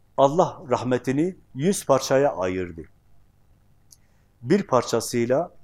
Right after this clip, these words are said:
bütün varlığa, mahlukata, evet, tecelli etti. Bunun doksan dokuzunu ahirete bıraktı. Ahirette o doksan dokuz rahmeti tecelli edecek. Bir ana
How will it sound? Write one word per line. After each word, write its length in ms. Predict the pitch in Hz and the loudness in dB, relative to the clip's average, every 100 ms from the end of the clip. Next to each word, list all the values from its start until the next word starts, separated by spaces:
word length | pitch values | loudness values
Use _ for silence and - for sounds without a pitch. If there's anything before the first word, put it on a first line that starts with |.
| _ 127 | _ -8
bütün 440 | 123 175 131 92 - _ _ _ _ 110 | -2 0 0 -6 -18 _ _ _ _ 0
varlığa, 680 | 117 113 113 110 135 151 - | 2 2 0 -2 -2 -4 -6
mahlukata, 840 | 113 123 - 117 117 107 131 156 160 - _ _ | -2 -2 -2 -6 -4 -4 -2 -4 -6 -20 _ _
evet, 160 | 78 90 _ - | -20 -20 _ -8
tecelli 520 | 113 123 120 131 120 | -4 -2 -2 -2 -2
etti. 360 | 107 - 151 - - _ _ 120 | -4 -6 -8 -10 -20 _ _ -2
Bunun 260 | 165 147 | -2 0
doksan 400 | 131 - 185 156 | -2 0 0 2
dokuzunu 520 | 123 - 123 139 190 - 135 | 0 -2 -4 -4 -4 -4 -2
ahirete 540 | 131 147 143 - 104 | 0 2 4 4 0
bıraktı. 380 | 92 82 - 80 _ _ _ _ _ _ _ _ _ - | -2 -6 -10 -20 _ _ _ _ _ _ _ _ _ 2
Ahirette 640 | 147 143 123 - 147 175 - - _ | 2 2 -2 -2 -2 -4 -8 -20 _
o 180 | 147 127 | -4 0
doksan 400 | 131 - 170 120 | -2 0 -2 0
dokuz 440 | 113 - 98 - _ _ - | 0 -2 -10 -12 _ _ -2
rahmeti 420 | 139 139 123 165 | 0 0 -2 -4
tecelli 400 | 127 117 110 107 | -6 -4 -2 -2
edecek. 360 | 92 90 - - _ _ _ _ _ - _ _ _ _ _ _ | -4 -6 -10 -16 _ _ _ _ _ -20 _ _ _ _ _ _
Bir 300 | 123 180 143 127 | 2 2 4 2
ana 340 | 131 151 | 2 0